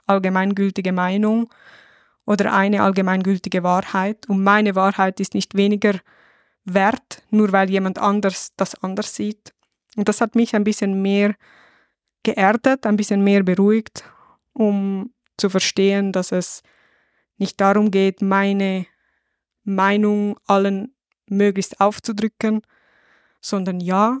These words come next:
ich teile meine Meinung nach außen, weil ich möchte, dass die Leute das über mich wissen.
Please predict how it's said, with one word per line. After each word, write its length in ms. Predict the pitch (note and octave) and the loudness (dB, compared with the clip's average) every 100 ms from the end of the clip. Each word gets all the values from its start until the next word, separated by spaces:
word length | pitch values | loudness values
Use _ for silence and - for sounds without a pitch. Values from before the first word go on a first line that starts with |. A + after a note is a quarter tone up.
| - | -8
ich 140 | - - | -18 -2
teile 300 | G3 G3+ G#3+ | 2 2 2
meine 260 | G#3 G3+ | 0 0
Meinung 580 | G3 G3 G#3 G#3+ G#3 G3+ _ _ _ _ _ - | 0 0 2 2 0 -4 _ _ _ _ _ -4
nach 200 | G#3 - - | -2 -2 0
außen, 640 | F#3+ G3+ - A3+ A#3 G#3 | 2 2 0 0 2 2
weil 160 | F#3+ F#3+ | 2 0
ich 160 | - | 0
möchte, 340 | G#3+ G#3 - G3+ | 0 0 -2 -6
dass 160 | G3 | -6
die 100 | - | -4
Leute 320 | G3 G3 - | -2 -2 -2
das 200 | F#3+ F#3 | -6 -4
über 160 | G#3 F#3+ | -4 -4
mich 240 | F#3+ - | -4 -6
wissen. 640 | F#3+ F#3+ - - G#3+ G#3+ G#3 | -8 -8 -8 -6 -4 -4 -6